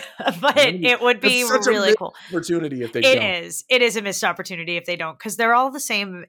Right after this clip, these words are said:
Speaker 1: age group, which, and there's becoming, as we'll talk about, these, like, uh,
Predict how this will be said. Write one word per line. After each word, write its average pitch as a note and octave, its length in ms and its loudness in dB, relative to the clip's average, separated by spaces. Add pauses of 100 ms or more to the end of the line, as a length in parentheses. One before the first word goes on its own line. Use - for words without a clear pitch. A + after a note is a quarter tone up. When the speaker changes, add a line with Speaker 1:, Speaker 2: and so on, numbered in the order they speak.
Speaker 1:
age E3+ 300 -10
group, C4+ 340 -6 (1000)
which, G#3 340 -6
and G3+ 200 -6
there's G3+ 260 -6
becoming, F#3+ 640 -6
as F3 120 -8
we'll D#3+ 120 -12
talk F#3 260 -6
about, E3 340 -8
these, D#3+ 300 -12
like, D#3+ 340 -12
uh, D#3 360 -8